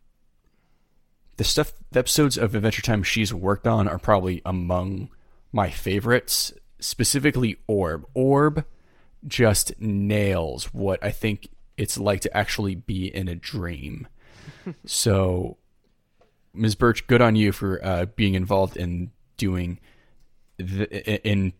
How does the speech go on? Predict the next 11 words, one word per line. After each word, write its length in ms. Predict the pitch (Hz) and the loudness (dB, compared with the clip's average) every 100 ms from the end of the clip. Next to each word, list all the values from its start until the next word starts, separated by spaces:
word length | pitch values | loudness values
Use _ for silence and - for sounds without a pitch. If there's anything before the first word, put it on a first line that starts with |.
| - | -6
your 100 | 110 | -4
contribution 840 | - 113 104 87 98 - 92 78 98 - - - - - | 0 0 0 -2 0 0 0 -4 -10 -14 -18 -20 -20 -12
to 520 | - - 95 87 78 - - | -6 -2 -2 -4 -8 -12 -14
that 280 | - 87 82 | -4 -2 -2
episode, 500 | - - - 65 - | -4 -6 -6 -8 -8
'cause 120 | 104 | -4
that 80 | 92 | -4
was 100 | - | -4
fantastic. 500 | - 98 90 95 - - - - - | -2 -2 0 -4 -4 -18 -20 -20 -4
Islands, 540 | 104 107 110 110 101 - - - _ _ - - - | 4 6 6 4 0 -4 -16 -20 _ _ -20 -18 -6
great 480 | 107 104 104 - | 0 2 2 0